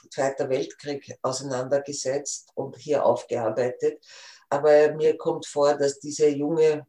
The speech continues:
relativ junge Republik durch diese Vorstellung, dass man sich sozusagen nie mehr was antun will als Lager,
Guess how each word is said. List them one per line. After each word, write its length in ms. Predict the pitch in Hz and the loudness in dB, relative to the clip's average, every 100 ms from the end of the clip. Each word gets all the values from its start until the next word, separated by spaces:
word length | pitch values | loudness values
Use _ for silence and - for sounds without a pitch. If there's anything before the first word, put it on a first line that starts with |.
| _ | _
relativ 460 | 135 143 143 147 147 | 0 0 0 -4 -2
junge 360 | 156 170 151 | 0 2 2
Republik 640 | 139 143 143 147 165 170 - - - - - _ _ - | 0 -4 -8 0 0 0 -4 -18 -20 -20 -20 _ _ 4
durch 260 | 170 165 - - _ _ - | 6 6 2 -14 _ _ -6
diese 600 | 185 185 185 170 160 147 - - | -2 2 8 8 8 4 -4 4
Vorstellung, 720 | 165 180 - 170 165 160 156 | 4 6 6 6 8 6 4
dass 160 | 156 | 0
man 180 | 165 160 | 0 -2
sich 240 | 151 170 - | 0 -4 -2
sozusagen 540 | 160 - 165 165 170 | -2 0 0 2 2
nie 220 | 196 220 | 0 2
mehr 200 | 208 185 | 6 6
was 180 | 175 175 | 6 2
antun 680 | - 170 190 170 160 139 - - | 2 2 2 2 0 -4 -14 -6
will 420 | 175 165 123 - | -2 0 -2 -2
als 260 | 139 143 - | 0 0 2
Lager, 600 | 147 135 160 160 131 - | 2 4 4 2 0 -4